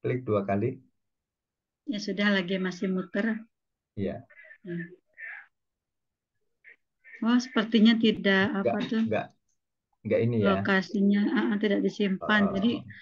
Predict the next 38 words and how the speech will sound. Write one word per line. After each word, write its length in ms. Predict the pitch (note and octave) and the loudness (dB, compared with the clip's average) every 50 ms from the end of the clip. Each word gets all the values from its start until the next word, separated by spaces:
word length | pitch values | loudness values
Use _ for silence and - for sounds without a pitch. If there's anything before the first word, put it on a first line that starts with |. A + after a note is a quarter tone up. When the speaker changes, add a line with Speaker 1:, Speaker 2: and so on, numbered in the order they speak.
| - - _ | -20 -18 _
Speaker 2:
saya 200 | - G#3 A#3 B3 | -4 0 2 4
harus 240 | A3+ A3+ A3+ G#3+ G#3+ | 4 4 2 2 2
nyimpan 480 | - A3 G#3+ G#3 G3+ G#3 A3+ A3 A3+ A3 | 2 2 2 2 2 2 2 2 2 2
audionya 640 | G#3 G#3 G#3 G#3 G3 G#3+ G#3 G#3 G#3 G#3 G3+ G3+ G3 | 0 0 0 0 2 0 2 2 2 2 0 0 -2
dulu 240 | A3 A3 A3+ A#3 A3+ | -2 -4 -4 -4 -6
ya, 220 | G#3+ A3 A3 A3 | -6 -6 -6 -4
baru 240 | G3 F#3+ F#3+ G#3 G3 | -4 -4 -4 -2 -4
bisa 240 | F#3+ F#3+ F#3 G#3 G3 | -4 -6 -6 -8 -8
kebuka 640 | - - F3+ E3+ G3+ G3 - - - G#3+ G#3 - C4 | -6 -4 -2 -2 -2 -4 -4 -2 0 0 2 2 0
gitu. 320 | B3+ E3+ E3 - - - | 0 0 -2 -6 -6 -6
Speaker 1:
Ya, 240 | G2+ G2 F#2+ F#2 F2 E2+ | -4 -2 -2 -2 -4 -4
coba 640 | - A2+ A2 G#2+ G2+ G2 G2 A2 A2+ A#2 A2+ G2 F#2+ | 0 2 2 2 2 0 2 4 4 6 4 4 2
Speaker 2:
Sedangkan 0 | |
Speaker 1:
dengan 260 | - G#2 G#2 G#2 A2 - A3 | 0 -2 0 4 4 6 6
Speaker 2:
di 80 | G#2 | 6
laptop 240 | G2+ A#2 - G#2 A2+ | 6 4 4 4 2
Speaker 1:
cara 160 | A2+ - - | 4 4 4
Speaker 2:
saya 220 | - - F#3 G3+ A3 | 4 4 4 4 2
tidak 240 | - A3+ G#3 G3+ F#3 F#3 | 2 2 2 2 2 2
ada 100 | F3 F#3+ G3+ G#3 G3 | 2 0 0 0 0
audionya, 420 | F#3 F3+ E3+ F#3 F#3+ F3+ F#3 G3 G#3+ G#3 | -2 -2 -2 -2 -2 0 2 0 0 0
jadi 80 | A3 | 0
tidak 180 | A3 G#3+ G3 F#3 F3 | 0 2 2 2 0
bisa 80 | F3+ F#3+ | -2 -6
terbuka. 580 | - F#3 F3+ F3 F3 - G#3+ G#3+ - - G3+ - - - - _ _ _ _ _ _ _ _ - | -8 -8 -10 -8 -6 -8 -8 -6 -6 -6 -6 -6 -6 -10 -18 _ _ _ _ _ _ _ _ -2
Speaker 1:
Ya, 240 | G#2+ G#2 F#2+ G2 - | -2 -2 -2 -2 -6
dengan 460 | - - G#2 G#2 G#2+ G#2+ G#2+ G#2+ G#2+ | -6 -4 -2 -2 0 0 -2 -2 -2
cara 480 | G2+ A2+ G#2+ G#2 G#2 G#2+ A2 A2 G#2+ G#2+ | 0 0 0 0 2 0 0 2 2 2
lain. 880 | G#2+ G#2 G#2 G#2 G#2 G#2+ A#2 B2 C3 C#3+ C#3+ D3 D3+ D3+ D3+ D3+ D3+ D3+ D3 - _ _ _ _ _ _ _ _ _ _ _ - | 2 0 0 0 0 2 2 2 2 2 0 0 -2 -4 -6 -8 -8 -10 -12 -16 _ _ _ _ _ _ _ _ _ _ _ -4
Speaker 2:
Saya 180 | G#3 G3+ G3 G3+ | -2 -2 0 0
stop 160 | - - G#3+ | 0 -2 -2
share 240 | A3+ - A#3+ A#3 A3 | -2 0 0 0 0
ya. 220 | G#3 F#3+ F3+ F#3 G3+ G#3 - - - - - _ - - - - | 0 0 -2 -4 -6 -8 -10 -14 -18 -18 -14 _ -10 -8 -4 0
Speaker 1:
Eh, 0 | |
Speaker 2:
Ganti. 400 | A#2 A2 - - F#2+ - - G#2 | 4 6 6 6 4 4 2 2
Speaker 1:
sebentar, 480 | G2 - B2 A#2 G2+ F#2 F2+ - - | 4 4 2 2 0 -2 -4 -8 -12
nggak, 240 | _ A2+ A2 A2+ A2+ | _ 0 2 2 2
bukan. 480 | G#2 G#2+ G#2 G2+ - G#2 G2 - - | 2 0 2 2 2 2 2 -2 -8